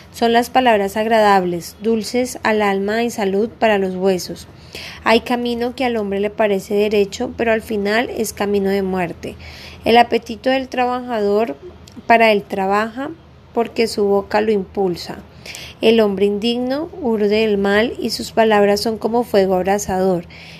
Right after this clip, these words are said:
El hombre perverso provoca contiendas, y el chismoso separa a los mejores amigos. El hombre violento incita a su prójimo y lo guía por camino que no es bueno. El que guiña los ojos lo hace para tramar perversidades,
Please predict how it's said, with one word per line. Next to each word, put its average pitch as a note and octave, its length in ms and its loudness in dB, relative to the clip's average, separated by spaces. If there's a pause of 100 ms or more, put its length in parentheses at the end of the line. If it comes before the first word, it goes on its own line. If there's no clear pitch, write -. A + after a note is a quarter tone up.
(140)
El G#3 120 4
hombre G3+ 240 4
perverso G3+ 560 2
provoca G#3 520 0
contiendas, G#3 720 -2
y A#3 140 0
el A3 100 0
chismoso G#3 600 -2
separa F#3+ 420 2
a F#3 40 0
los G3+ 140 2
mejores G3 440 -2
amigos. F#3+ 580 -2 (400)
El G#3+ 140 4
hombre F#3+ 260 2
violento G3+ 640 2
incita A3 460 -2
a G3+ 40 0
su G#3 160 -4
prójimo A#3 540 -2
y B3 60 2
lo G#3+ 180 2
guía F#3+ 280 2
por G#3+ 200 -4
camino A3+ 560 -2
que B3 100 -2
no G3+ 100 0
es F3+ 240 -4
bueno. F#3 360 2 (420)
El G3+ 160 -2
que G#3 140 2
guiña G3 280 2
los A3 280 0
ojos G#3+ 440 2 (380)
lo A3 160 8
hace G3 300 2
para A3 280 2
tramar G3 440 -2
perversidades, G#3 1000 -2